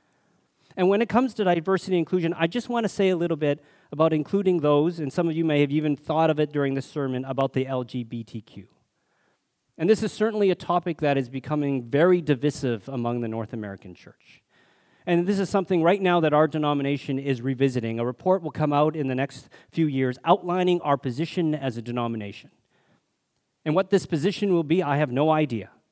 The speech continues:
But I continue to read a lot and continue to read many positions and theologians and responses from Christians.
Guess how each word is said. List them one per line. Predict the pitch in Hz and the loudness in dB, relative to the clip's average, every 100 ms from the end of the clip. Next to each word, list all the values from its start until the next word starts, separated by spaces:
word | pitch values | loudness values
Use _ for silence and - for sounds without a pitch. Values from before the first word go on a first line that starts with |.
| _ _ _ _ _ _ _ _ _ _ _ - | _ _ _ _ _ _ _ _ _ _ _ -4
But | 139 | -2
I | 143 | 0
continue | 156 147 202 190 | -4 -2 -2 -2
to | |
read | 175 180 | 0 0
a | 170 | 0
lot | 165 156 160 | 0 0 0
and | 139 | -4
continue | 139 135 175 170 | -4 0 2 2
to | 147 | 0
read | 143 156 | -2 0
many | 147 139 | 0 -2
positions | 120 175 - 185 143 | -4 -4 -2 -4 -4
and | 135 | -4
theologians | 147 151 156 196 190 190 180 - - - - | -2 0 0 0 -2 -4 -6 -10 -20 -12 -6
and | 123 | -4
responses | - - 175 175 170 143 | -4 -2 -2 0 -2 -4
from | 139 120 | -8 -4
Christians. | 190 180 - 170 170 - | -4 -4 -4 -8 -10 -14